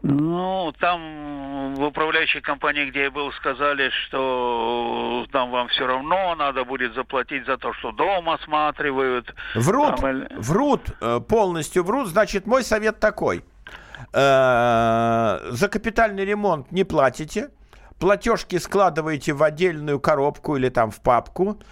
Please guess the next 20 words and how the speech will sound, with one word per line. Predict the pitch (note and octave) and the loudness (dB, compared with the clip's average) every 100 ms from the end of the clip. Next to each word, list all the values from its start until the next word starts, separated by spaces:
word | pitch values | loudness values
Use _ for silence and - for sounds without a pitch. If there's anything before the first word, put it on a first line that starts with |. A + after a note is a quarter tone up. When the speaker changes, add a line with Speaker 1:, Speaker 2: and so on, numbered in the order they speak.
| - - | -20 -10
Speaker 2:
и | - G3+ | 0 0
пишите | F#3 B3+ C4+ A#3+ B3 | 2 2 2 0 -2
прокурору, | - G#3+ G#3+ G3 D3+ D3 | 0 0 2 2 2 0
снимаете | D3+ G3 G#3 F#3 F3+ | -2 2 2 2 0
ксерокопию, | E3 - G3+ F#3+ C4+ C4+ G3 | -2 2 2 2 0 0 -2
пишите | - A3 A3 - F#3 | 0 -4 -4 -4 -2
прокурору | E3+ D#3+ F3+ G#3 F#3+ | -2 0 2 4 4
района. | E3 D#3+ C#3 A#2 A2 G#2+ - - - | 2 2 2 0 0 -2 -6 -20 -8
Вы | B2+ A3+ A3 | 0 0 2
какой | A#3+ A#3 C4 F#3+ | 0 2 0 2
город-то | G3+ F#3 B2+ C#3+ | 2 2 0 -2
нашей | C#3 B2 B2 | 0 -2 -2
страны? | - C#3+ C3 F#2+ C#2+ - - - - - - | -2 -2 0 -4 -8 -8 -8 -8 -8 -6 -2
Speaker 1:
Да | A#2+ B2 E3 | 0 2 0
недалеко | F#3 G3 F#3+ G3+ G3+ G3+ | 0 -2 0 0 -2 -4
от | G3 E3+ | -4 -2
вас | F3 E3 | -2 -2
живу. | C#3+ D3+ B2+ G#2+ F2+ - | -2 -2 0 -2 -6 -4
Speaker 2:
Ну, | B2+ G#3+ | 0 0
где? | F3 G3+ F3+ | 0 2 2